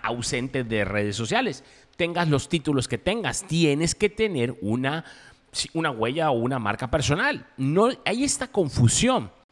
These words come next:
La realidad es que antes habían ciertas cosas que daban un reconocimiento de autoridad sin tener que estar en todos estos medios o popularidad. Y había un nicho,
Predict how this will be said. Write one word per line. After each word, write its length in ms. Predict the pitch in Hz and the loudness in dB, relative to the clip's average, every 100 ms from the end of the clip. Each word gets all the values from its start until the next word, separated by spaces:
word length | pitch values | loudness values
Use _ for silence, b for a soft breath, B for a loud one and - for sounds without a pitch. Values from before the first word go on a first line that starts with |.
| _ - _ B B B B - | _ -20 _ B B B B -8
La 200 | 208 170 | -4 -2
realidad 500 | 202 233 330 381 311 | -2 -2 0 2 2
es 160 | 247 - | 0 0
que 100 | 220 | 0
antes 500 | 226 240 202 - - | 0 0 0 -2 0
habían 360 | 143 - 180 | 0 0 -4
ciertas 600 | 165 - 277 294 - 160 | -4 -2 -2 -2 -6 -8
cosas 380 | - 139 123 110 | -6 -6 -6 -8
que 140 | - 120 | -8 -6
daban 320 | 120 113 - | -4 -4 -4
un 140 | 165 147 | -4 -4
reconocimiento 1200 | 127 139 - - 139 139 135 - 143 147 277 294 | -4 -8 -6 -2 0 2 0 0 0 0 0 2
de 60 | 185 | 2
autoridad 520 | 127 120 117 170 262 - | 2 0 0 -2 -6 -14
sin 640 | - - - - 165 165 | -18 -14 -12 -6 -4 -2
tener 400 | 156 147 175 185 | 0 0 0 -4
que 80 | 156 | -8
estar 340 | 131 - 143 | -8 -2 -2
en 220 | 147 127 123 | -2 -4 -6
todos 360 | 139 131 127 | -4 -4 -4
estos 280 | 127 127 107 | -6 -8 -4
medios 640 | 127 131 127 127 123 120 B B B B B | -2 0 0 0 2 0 B B B B B
o 340 | - 131 131 - | -2 0 0 -6
popularidad. 540 | 98 107 87 87 92 | -10 -8 -6 -6 -6
Y 140 | - 127 | -4 -2
había 280 | 107 139 143 | -2 -2 -2
un 320 | 156 170 190 | -2 -4 -4
nicho, 420 | 202 - 107 98 | -4 -4 -6 -6